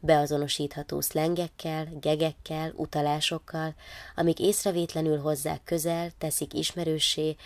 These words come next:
a tizenhatodik században élt szerzőt.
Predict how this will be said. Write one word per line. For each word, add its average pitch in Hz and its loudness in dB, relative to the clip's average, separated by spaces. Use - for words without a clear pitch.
a 160 0
tizenhatodik 180 2
században 151 -2
élt 156 -4
szerzőt. 151 -6